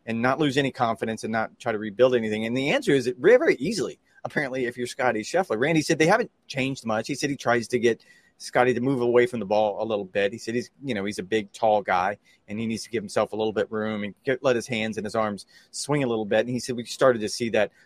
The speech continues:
a little bit better. But the biggest deal was Scotty just got mad. I think the <laughs> word that Randy used was pissy. And he said he takes a lot of pride. And he said, "And putting to him is personal." And he, he decided after that, that I'm going to turn this around on my own. And he dug in. And if you look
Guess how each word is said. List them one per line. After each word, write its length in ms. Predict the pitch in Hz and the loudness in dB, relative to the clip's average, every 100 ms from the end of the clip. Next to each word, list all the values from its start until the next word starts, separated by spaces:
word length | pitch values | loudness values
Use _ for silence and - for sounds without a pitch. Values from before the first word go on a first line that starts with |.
| - | -6
a 80 | 120 | 2
little 180 | 123 110 | 2 2
bit 220 | 104 - | -2 4
better. 220 | 127 123 | 4 4
But 140 | - - 123 | 2 -4 -2
the 100 | 143 | 6
biggest 320 | 220 403 - | 6 6 2
deal 220 | 131 113 | -2 0
was 300 | 120 120 - _ _ _ | 0 -2 -6 _ _ _
Scotty 340 | - - 113 131 | -10 -2 0 0
just 160 | 147 | 2
got 140 | 170 151 | 2 2
mad. 280 | 180 104 | 0 0
I 60 | 107 | -2
think 180 | 120 113 | -4 -4
the 80 | 110 | 2
<laughs> 80 | |
word 220 | 165 175 147 | 4 4 0
that 100 | 127 | 2
Randy 280 | 147 156 | 0 0
used 260 | 139 160 156 | -2 -2 -2
was 100 | 151 | -8
pissy. 400 | - 202 - 90 _ - _ _ 120 | 0 0 0 -10 _ -20 _ _ -6
And 240 | 120 113 | -4 -4
he 140 | 120 120 | -6 -2
said 160 | 131 | 0
he 80 | 120 | 2
takes 200 | 135 156 | 0 2
a 40 | |
lot 140 | 131 123 | 2 2
of 80 | - | 2
pride. 420 | 135 143 - - _ _ - | 2 2 0 -8 _ _ -8
And 100 | 123 | -4
he 80 | 123 | 0
said, 160 | 127 120 | 2 2
"And 100 | 117 | 2
putting 260 | 120 143 127 | 0 0 -2
to 80 | |
him 280 | 113 120 131 | -2 -2 -4
is 120 | 110 | -8
personal." 440 | - 160 190 - - _ _ _ 101 | -6 -6 -4 -10 -18 _ _ _ -8
And 200 | 107 107 | -6 -6
he, 340 | 113 110 104 131 | -8 -10 -16 -14
he 120 | 120 | -8
decided 540 | 123 127 151 139 131 - | -4 2 2 2 -2 -6
after 300 | 104 123 120 | 0 0 0
that, 380 | 107 131 104 - _ _ - | 2 2 2 -4 _ _ -6
that 180 | 104 - | -6 -4
I'm 180 | 113 127 | -6 -2
going 220 | 123 117 | 0 -2
to 40 | 110 | -4
turn 240 | 123 113 | -8 -6
this 160 | 107 104 | -6 -4
around 380 | 104 107 98 | -2 -2 -4
on 180 | 104 104 | -6 -6
my 200 | 101 98 | -4 -4
own. 280 | 113 110 101 | -4 -4 -8
And 120 | 107 | -10
he 60 | 98 | -6
dug 260 | 110 110 117 | 0 0 2
in. 240 | 117 104 | -2 -2
And 120 | 131 131 | -2 -2
if 80 | |
you 100 | 139 | -2
look 440 | 139 208 156 - | 2 8 8 6